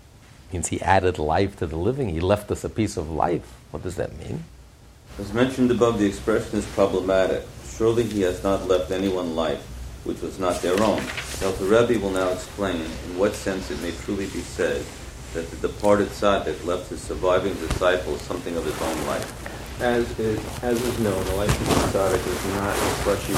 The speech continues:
Speaker 3: life, but a spiritual life, consisting of faith, awe, and love.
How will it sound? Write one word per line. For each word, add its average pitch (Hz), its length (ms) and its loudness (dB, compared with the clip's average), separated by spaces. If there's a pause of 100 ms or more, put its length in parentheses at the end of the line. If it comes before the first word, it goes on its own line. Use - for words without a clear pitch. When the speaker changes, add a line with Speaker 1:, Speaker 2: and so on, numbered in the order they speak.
Speaker 3:
life, 90 300 0
but 85 80 -4
a 76 60 -6
spiritual - 540 0
life, 73 320 -2
consisting - 440 -6
of 82 100 -8
faith, - 840 -2
awe, 98 320 4 (500)
and 98 160 2
love. 92 260 4